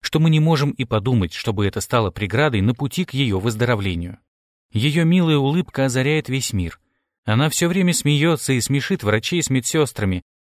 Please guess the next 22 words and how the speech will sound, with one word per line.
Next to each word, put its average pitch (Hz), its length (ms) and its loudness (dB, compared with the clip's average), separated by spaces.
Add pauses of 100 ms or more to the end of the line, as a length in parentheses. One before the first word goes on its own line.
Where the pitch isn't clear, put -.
(240)
даже 139 300 0
когда 131 260 0
неважно 135 460 2
себя 104 240 -4
чувствует. - 580 -12 (640)
Плохие 165 420 2
дни 147 240 4
не 120 140 4
мешают 139 480 0
ей 110 160 2
наслаждаться 107 600 0
каждым 101 380 0
моментом 127 580 0
дней 104 260 0
хороших. 107 640 -4 (500)
И 117 100 2
нам 143 180 2
всем 175 360 0
стоило 165 420 2
бы 131 180 2
этому 107 360 -2
поучиться. 101 720 -6